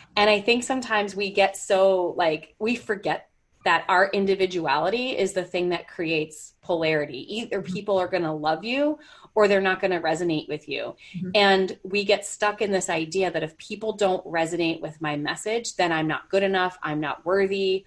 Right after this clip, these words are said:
Speaker 2: Oh, true.
Speaker 1: I'm not successful.
Speaker 2: Yeah, yeah.
Speaker 1: And I say it's the exact opposite.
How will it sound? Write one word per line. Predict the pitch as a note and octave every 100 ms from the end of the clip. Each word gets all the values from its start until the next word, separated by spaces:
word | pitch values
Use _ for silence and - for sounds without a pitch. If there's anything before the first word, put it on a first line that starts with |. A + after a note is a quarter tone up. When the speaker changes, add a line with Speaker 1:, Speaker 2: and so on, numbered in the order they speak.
| -
Speaker 2:
Oh, | -
true. | - G3+
Speaker 1:
I'm | F#3
not | F#3 -
successful. | E3+ - F#3+ F#3+
Speaker 2:
Yeah, | G#3+ G#3 B3 A#3+ - -
yeah. | G3+ G#3+ G#3
Speaker 1:
And | G3 G3 -
I | G3 G#3+
say | - A3 G3+ F#3 F#3+
it's | G3 G3 -
the | F#3 F#3+
exact | F#3 G#3 - - -
opposite. | D3+ - G#3 A#3+ B3+ D4